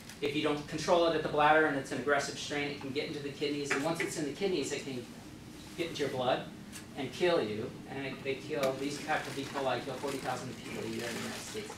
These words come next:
at least. This is an old number from two thousand three. That number's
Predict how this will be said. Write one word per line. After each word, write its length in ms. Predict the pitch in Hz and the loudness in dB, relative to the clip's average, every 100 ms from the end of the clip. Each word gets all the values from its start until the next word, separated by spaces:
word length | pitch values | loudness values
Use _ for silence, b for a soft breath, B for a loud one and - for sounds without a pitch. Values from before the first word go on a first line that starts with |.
| - | 0
at 220 | 165 156 | 2 2
least. 380 | 151 135 - - - - - - | 2 0 -2 -6 -10 -12 -14 -4
This 180 | 165 - | -2 0
is 140 | 143 | 0
an 160 | 127 123 - | 0 -2 0
old 280 | 156 165 160 | 4 6 6
number 240 | 139 139 110 | 4 0 -2
from 160 | 123 113 | -4 -4
two 100 | 135 | -4
thousand 360 | 131 117 117 110 - | -2 -4 -4 -10 -10
three. 440 | 151 147 123 110 - - - - - - | -6 -2 -2 -4 -8 -16 -18 -16 -16 -10
That 160 | - 131 | -6 -4
number's 380 | 123 110 - | -4 -4 -6